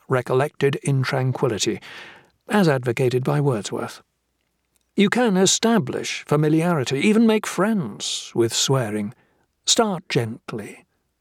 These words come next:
English people are lucky in this respect. We have recourse to the not quite harmless intensifier bloody, as in,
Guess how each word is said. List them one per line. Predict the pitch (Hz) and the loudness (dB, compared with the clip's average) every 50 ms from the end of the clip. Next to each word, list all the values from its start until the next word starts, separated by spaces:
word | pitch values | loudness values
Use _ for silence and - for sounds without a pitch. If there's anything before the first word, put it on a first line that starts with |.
| _ - | _ 2
English | 196 214 190 143 113 95 - - - - | 4 4 4 2 0 -2 -6 -8 -10 -2
people | - 131 123 120 - 139 139 | 0 0 2 2 2 2 2
are | 147 | 2
lucky | 139 135 165 165 135 - - - 104 107 | 2 0 0 -2 -2 -6 -8 -6 -4 -2
in | 107 107 120 | -2 -2 -2
this | 123 113 - - | -2 -2 -2 0
respect. | 139 123 - - 151 143 131 - - - - - - - - - - | 0 -2 0 0 0 0 0 -4 -10 -14 -16 -18 -20 -20 -20 -10 -2
We | 165 165 214 262 220 | 0 2 2 4 4
have | 214 214 156 | 4 4 4
recourse | 147 165 180 175 - 175 165 160 151 - - - - | 4 4 4 4 2 0 2 2 0 0 -2 -4 -4
to | - 160 | -4 0
the | 160 165 170 | 2 2 4
not | 190 240 269 294 294 226 - - - | 4 2 0 -2 -4 -4 -8 -12 -4
quite | - 180 185 175 175 | 0 0 0 0 0
harmless | - 175 208 190 180 185 180 175 151 - - - | 0 2 2 4 4 4 4 4 2 0 -2 -2
intensifier | - 170 160 147 - - 175 165 151 - - 147 - 170 156 147 151 151 147 135 - - - - _ _ _ | 0 0 0 -2 -2 0 0 0 0 0 -2 0 0 0 0 0 2 0 0 -2 -4 -8 -18 -20 _ _ _
bloody, | - 135 123 151 147 147 135 123 - - - - - - _ - | -6 -2 0 2 2 2 0 -2 -4 -8 -12 -14 -18 -20 _ -2
as | - 143 143 131 | 0 0 2 2
in, | 147 139 135 | 2 2 0